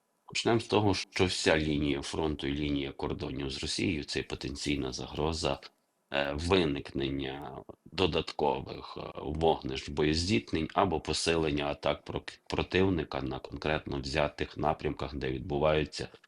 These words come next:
активні бойові дії. Ми спостерігали крайні тижні, що інтенсивність атак сягала понад дві сотні. Ми бачили ті величезні об'єми бронетехніки, які вони застосовували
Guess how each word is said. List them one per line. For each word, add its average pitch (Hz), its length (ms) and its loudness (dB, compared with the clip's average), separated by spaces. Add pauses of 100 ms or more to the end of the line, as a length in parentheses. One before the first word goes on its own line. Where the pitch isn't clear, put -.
(300)
активні 82 460 2
бойові 71 460 0
дії. 67 320 -4
Ми 87 140 0
спостерігали 80 760 2
крайні 76 420 2
тижні, 71 500 0
що 69 320 -4 (480)
інтенсивність 85 800 2
атак 78 340 4
сягала 76 520 4
понад 73 460 0
дві 73 220 0
сотні. 117 480 0
Ми 76 180 0
бачили 76 540 2
ті 76 220 -2
величезні 76 720 0
об'єми 71 500 0
бронетехніки, 76 840 -2
які 73 240 -2
вони 69 260 -4
застосовували 71 920 -2